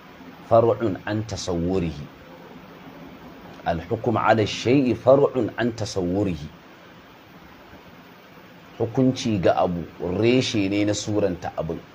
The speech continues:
ka san shi. Shi yasa har yanzu shi ban sa shi a cikin jahilai ba. Amma in yi jahilci, zan ce jahilci ya yi.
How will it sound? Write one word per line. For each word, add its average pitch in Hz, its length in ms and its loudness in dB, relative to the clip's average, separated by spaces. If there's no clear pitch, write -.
ka - 100 -10
san 107 280 0
shi. 80 260 -8
Shi - 200 -6
yasa 120 220 6
har 123 120 10
yanzu 117 300 6
shi 110 320 -2
ban 107 200 2
sa 120 280 8
shi 113 140 2
a - 120 0
cikin 107 360 -6
jahilai 85 500 0
ba. 78 200 0
Amma 110 240 4
in 139 140 4
yi 139 140 6
jahilci, 139 580 8
zan 113 200 4
ce 110 220 -2
jahilci 104 640 4
ya 82 60 0
yi. 80 160 -4